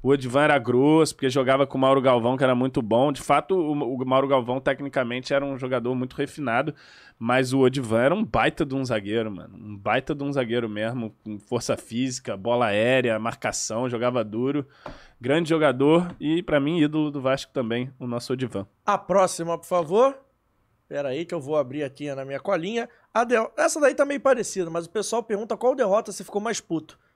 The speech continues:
Speaker 2: A derrota no Mundial de noventa e oito ou a derrota no Mundial de dois mil?
Speaker 1: Cara, eu fiquei mais bolado com a derrota de noventa e oito. Que, na, porra,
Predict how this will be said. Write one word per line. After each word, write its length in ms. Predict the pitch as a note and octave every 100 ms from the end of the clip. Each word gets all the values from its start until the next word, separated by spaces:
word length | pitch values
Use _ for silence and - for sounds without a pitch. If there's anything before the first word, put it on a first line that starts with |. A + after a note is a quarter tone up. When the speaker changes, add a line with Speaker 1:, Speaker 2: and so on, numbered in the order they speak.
| -
Speaker 2:
A 100 | D#3
derrota 360 | E3+ E3+ A3 G#3+
no 60 |
Mundial 260 | G3+ F#3 G3
de 80 | E3+
noventa 320 | E3+ F3 F3
e 20 |
oito 180 | F3+ G#3
ou 40 |
a 20 | A3
derrota 300 | F3+ F3+ F#3+
no 80 |
Mundial 240 | F#3+ E3+ F3
de 80 | D#3+
dois 160 | D#3+
mil? 180 | C3 A#2+ _ _ _ _ _ _ _ _ _ _ _ - - _
Speaker 1:
Cara, 400 | - G#3+ F#3 C#3
eu 140 | C3+ C#3+
fiquei 380 | - D3+ E3+ E3+
mais 180 | E3+
bolado 480 | E3 E3 C3+ C#3 D3
com 140 | - D3+
a 100 | C#3
derrota 480 | C3 C3 C3 C#3
de 180 | A#2 B2+
noventa 440 | A#2+ A2+ A#2 - F#2+
e 20 |
oito. 260 | D#2 - - - -
Que, 140 | G2+
na, 120 | G#2
porra, 300 | G2+ - -